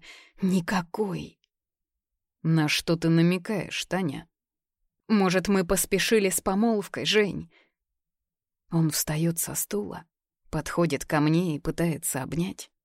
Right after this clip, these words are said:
"Так, ну всё, перестань. Я понял, я ничего ему не скажу. Хорошо?" "Хорошо". Устало выдыхаю я, позволяя Колпашевскому обвить руками мои плечи.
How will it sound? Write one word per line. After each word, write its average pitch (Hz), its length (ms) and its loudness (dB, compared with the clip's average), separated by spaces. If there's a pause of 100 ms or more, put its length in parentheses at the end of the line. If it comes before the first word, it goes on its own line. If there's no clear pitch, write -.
(800)
"Так, - 460 -6 (260)
ну 165 260 6
всё, 160 360 2
перестань. 147 760 -2 (680)
Я 165 260 6
понял, 135 500 -4 (120)
я 175 200 4
ничего 165 560 4
ему 165 300 4
не 165 140 6
скажу. 139 440 -4 (300)
Хорошо?" 165 540 2 (760)
"Хорошо". - 680 -4 (880)
Устало 160 540 -4
выдыхаю 147 580 -4
я, 196 240 -8 (340)
позволяя 165 560 2
Колпашевскому 151 960 0
обвить 165 400 0
руками 156 460 -2
мои 151 280 2
плечи. - 560 -8